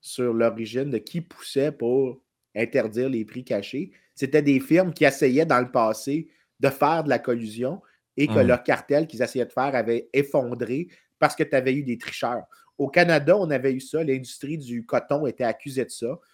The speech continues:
Speaker 1: À deux reprises dans les années dix-huit cent quatre-vingts, ils ont essayé de faire un cartel. Et t'avais un dude du Nouveau-Brunswick qui a comme tout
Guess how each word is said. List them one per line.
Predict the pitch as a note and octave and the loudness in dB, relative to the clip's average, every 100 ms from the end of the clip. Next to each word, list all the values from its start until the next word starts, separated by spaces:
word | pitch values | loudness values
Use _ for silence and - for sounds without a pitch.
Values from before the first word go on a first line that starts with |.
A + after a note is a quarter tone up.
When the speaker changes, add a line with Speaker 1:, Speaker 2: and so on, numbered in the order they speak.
| _ _ - | _ _ -2
Speaker 1:
À | B2+ | 0
deux | G#2 F3+ A3+ | 6 6 8
reprises | E3 - F#3+ F3 | 4 0 -6 -2
dans | C3+ | 0
les | C3 | 0
années | C3 D3+ | -4 -6
dix-huit | C3 C3+ B2+ | -8 -12 -8
cent | D3+ | -8
quatre-vingts, | D3 B2+ C3+ A#2 C3+ | -4 -4 -2 -2 -2
ils | D#3 B2+ | 0 0
ont | B2 | 0
essayé | A#2+ A#2+ G#2+ A2 - _ _ _ _ A2+ | -2 -2 -2 -4 -8 _ _ _ _ -6
de | |
faire | - B2+ A#2+ | 0 0 0
un | A#2 | -2
cartel. | A2+ - A#2+ C3 G#3 - _ - | -4 -2 -2 -2 -4 -14 _ -4
Et | C3+ | 2
t'avais | D3+ B2+ D3 | 4 4 4
un | C3+ | 2
dude | A2+ D3 F3+ D3 | 2 0 0 -6
du | A#2+ | -8
Nouveau-Brunswick | C3+ B2+ D3 C3 C3 A2+ A#2+ D#3+ - | -6 -4 -2 0 -2 0 0 0 0
qui | A2+ | -4
a | |
comme | C3 A#2+ - | -2 -4 -2
tout | F3+ | -4